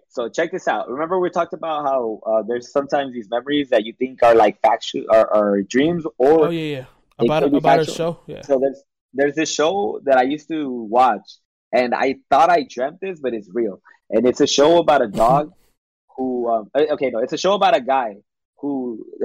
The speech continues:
Speaker 1: has done re-, really bad deeds, but he gets an opportunity, and he, his opportunity is he is a dog, but he has to help this little kid get a thousand good deeds. Dude, this, this show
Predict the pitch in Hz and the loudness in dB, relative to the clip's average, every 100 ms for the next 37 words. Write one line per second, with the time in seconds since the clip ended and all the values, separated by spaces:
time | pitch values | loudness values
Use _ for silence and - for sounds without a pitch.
0 | 123 - 135 107 147 160 147 127 147 143 | -4 2 2 4 4 2 -2 -2 0 0
1 | 127 147 131 135 120 131 131 104 _ _ | -2 -2 0 0 0 -4 -6 -8 _ _
2 | _ _ 120 120 131 131 - 131 110 107 | _ _ -6 -4 -4 -4 -2 -4 -4 -6
3 | - 180 135 107 104 _ _ _ _ - | -4 -4 -4 -8 -10 _ _ _ _ 0
4 | 123 123 123 _ 123 131 131 123 113 110 | 2 2 -2 _ 0 4 4 2 0 0
5 | 127 127 107 117 165 165 147 139 127 _ | 2 2 2 -2 -2 0 0 0 -4 _
6 | _ _ 120 117 104 98 _ _ _ 110 | _ _ 2 2 0 -12 _ _ _ 0
7 | 135 139 123 110 123 156 135 123 - _ | 4 4 4 2 4 6 4 2 -6 _
8 | _ _ - 101 147 160 131 135 135 127 | _ _ -20 -4 0 0 -2 -8 -10 -10
9 | 127 120 110 131 135 135 120 113 123 110 | -12 -14 -6 -4 -4 -4 -12 -8 -6 -6
10 | - 156 135 113 123 120 113 113 104 - | -4 -2 -2 -4 -4 -2 -4 -6 -6 0
11 | 120 117 113 117 107 104 104 98 139 110 | 2 0 -2 -4 -4 -4 -2 4 4 4
12 | - _ _ _ _ _ _ - 147 131 | -2 _ _ _ _ _ _ 2 4 6
13 | 147 156 139 156 - - - 160 | 4 2 0 2 2 0 2 2